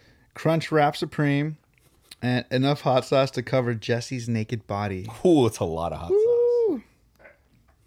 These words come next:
Speaker 1: I like that. Uh, R X Damage says, "Dell." Dude, what is going on? Um, I'm sure there's a better way to say this, but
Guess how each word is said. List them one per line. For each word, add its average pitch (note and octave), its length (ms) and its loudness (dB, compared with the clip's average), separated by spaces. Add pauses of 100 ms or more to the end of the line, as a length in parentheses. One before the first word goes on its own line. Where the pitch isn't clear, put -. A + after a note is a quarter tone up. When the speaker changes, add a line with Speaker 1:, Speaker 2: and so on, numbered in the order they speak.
(280)
Speaker 1:
I A#2 40 -12
like A#2 140 -14
that. A2+ 180 -14 (1700)
Uh, D#3+ 380 4 (400)
R D3+ 200 4
X C3+ 240 0
Damage D3 640 -2
says, A2 380 -4
"Dell." B2 600 -2 (220)
Dude, - 200 -8
what D#4 80 -8
is D4 140 -16
going E3+ 260 -8
on? C3 260 -8 (1400)
Um, C3 840 2 (460)
I'm A#2 80 -8
sure A#2+ 200 -6
there's A2+ 200 -6
a G#2+ 80 -10 (420)
better A#2 180 2
way A2+ 120 4
to G#2 60 -4
say A2 180 -2
this, G#2+ 80 -4
but - 260 -8